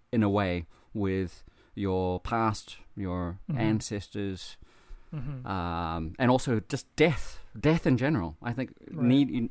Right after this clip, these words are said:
Speaker 1: I think, uh, everyone needs to be aware of their, their own mortality, and this is one
Speaker 2: Right.
Speaker 1: way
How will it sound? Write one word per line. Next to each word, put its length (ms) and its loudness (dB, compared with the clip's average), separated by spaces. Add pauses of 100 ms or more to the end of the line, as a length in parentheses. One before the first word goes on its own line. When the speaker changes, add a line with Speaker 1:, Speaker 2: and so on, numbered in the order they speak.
(120)
Speaker 1:
I 80 -2
think, 240 -4
uh, 380 0
everyone 400 2
needs 300 0
to 80 -10
be 140 -4
aware 320 0
of 300 -6 (880)
their, 540 0
their 240 4
own 100 6
mortality, 640 2 (500)
and 140 -2
this 160 -2
is 80 -4
one 180 0
Speaker 2:
Right. 80 2
Speaker 1:
way 300 -2